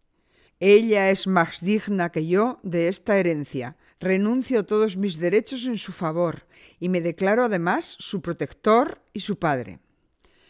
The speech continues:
Toda la nación aprobó su conducta. Clotilde, al recibir esta recompensa, hizo un uso bien digno de un corazón tan generoso,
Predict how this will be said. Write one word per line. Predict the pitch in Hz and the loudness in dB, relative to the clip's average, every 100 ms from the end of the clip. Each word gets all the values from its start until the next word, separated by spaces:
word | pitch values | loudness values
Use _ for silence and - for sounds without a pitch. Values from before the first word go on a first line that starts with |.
| _ _ _ _ _ _ - | _ _ _ _ _ _ -8
Toda | 214 247 254 | -4 -2 -4
la | 208 | -4
nación | 170 - 226 240 247 | -6 -4 -6 -6 -6
aprobó | 185 180 175 165 | -8 -6 -4 -4
su | 202 208 | -6 -6
conducta. | 202 185 170 - - - _ _ | -4 -4 -4 -8 -20 -20 _ _
Clotilde, | 185 175 233 233 185 | -4 -2 0 0 0
al | 156 | 0
recibir | 160 160 170 202 240 | -4 -6 -4 -2 -2
esta | 240 226 | -4 -6
recompensa, | 202 - 170 156 208 220 - 170 - _ - | -6 -4 -4 -2 -4 -4 -8 -10 -12 _ -6
hizo | 220 262 | -4 -2
un | 254 | 0
uso | 254 254 262 | 0 -2 -2
bien | 226 208 190 | -2 -2 -2
digno | 240 247 196 | -4 -4 -4
de | 180 | -4
un | 202 | -4
corazón | 208 196 - 214 208 | -2 -4 -4 -6 -4
tan | 202 185 | -4 -6
generoso, | 190 165 151 143 - | -6 -6 -6 -8 -14